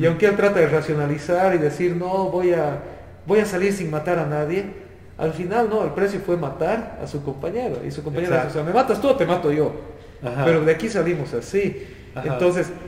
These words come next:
Speaker 2: el precio de ese éxito es el perder el alma, como dices, y la deshumanización de, de, de todos los demás, que al final en, fueron tus fichas de ajedrez para llegar a tu resultado final.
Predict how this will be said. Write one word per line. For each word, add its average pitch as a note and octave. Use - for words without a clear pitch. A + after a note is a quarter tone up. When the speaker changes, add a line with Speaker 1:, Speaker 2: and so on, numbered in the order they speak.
Speaker 2:
el E3
precio G3+
de E3+
ese E3
éxito F#3+
es E3+
el D#3
perder D3+
el D3
alma, D3
como B2
dices, C3+
y D#3
la B2
deshumanización C#3+
de, C3+
de, C#3
de C#3
todos E3+
los D#3
demás, D3+
que D3
al C#3
final D#3
en, C#3+
fueron D#3
tus D4+
fichas F#3
de C3+
ajedrez D#3+
para C3+
llegar C#3+
a C3+
tu C3
resultado B2+
final. A#2+